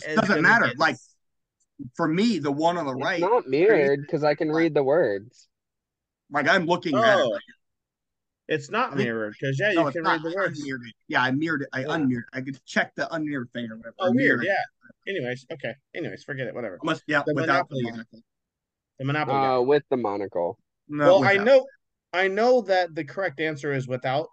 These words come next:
Speaker 1: but I always thought he had a monocle, so I'm going with monocle.
Speaker 2: I got, I'm gonna go without,
Speaker 3: Yeah.
Speaker 2: but I always thought, 'cause I got mi-, him mixed up with Mister Peanut.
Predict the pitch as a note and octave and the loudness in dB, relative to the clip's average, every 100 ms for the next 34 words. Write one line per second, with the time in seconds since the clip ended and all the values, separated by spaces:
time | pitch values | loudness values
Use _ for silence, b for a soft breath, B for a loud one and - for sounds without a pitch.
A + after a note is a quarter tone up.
0 | - B2+ F3 G3+ E3 F3 E3+ D3 C3+ C#3+ | -4 0 2 2 2 4 2 -2 -2 -2
1 | B2 C#3 C3+ B2+ A#2 A2+ A2+ A2 G#2 - | -2 -4 -4 -4 -4 -8 -10 -10 -12 -8
2 | C3+ D3+ C#3+ A2+ A2+ G#2+ A2 A2+ - D3 | -6 -4 -4 -6 -10 -12 -12 -14 -2 2
3 | G#3 G3+ F#3 - D#3+ E3+ D3+ D3 C3 C#3 | 2 2 2 0 0 2 2 4 4 4
4 | B2+ - - - D3 D3+ F#3+ E3 B2+ - | 2 -2 -18 -4 0 4 4 2 0 -2
5 | D3+ C#3 C3 _ _ - C#3+ D#3 D#3+ C#3+ | 0 2 0 _ _ -16 -6 -4 -4 -6
6 | D3+ C3 D3+ D3+ C#3+ D#3+ C3 B2 C#3 B2+ | -12 -10 -8 -8 -6 -6 -6 -4 -4 -4
7 | A#2+ - D#3 C#3 A2 | -10 -10 -6 -4 -6